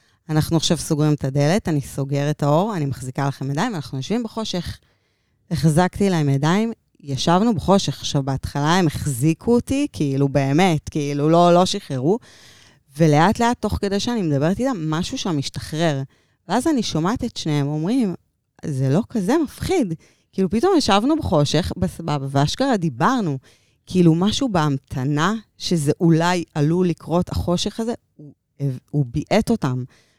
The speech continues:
וברגע שזה קורה, והם מבינים שהכל בסדר, כאילו, לא קרה כלום, זה משהו בראש שלנו,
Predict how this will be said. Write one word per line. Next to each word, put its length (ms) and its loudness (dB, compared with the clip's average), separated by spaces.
וברגע 500 4
שזה 300 0
קורה, 280 4
והם 180 2
מבינים 320 -2
שהכל 1040 0
בסדר, 560 2
כאילו, 320 -4
לא 140 4
קרה 220 -4
כלום, 380 0
זה 160 0
משהו 300 -2
בראש 300 -2
שלנו, 360 -2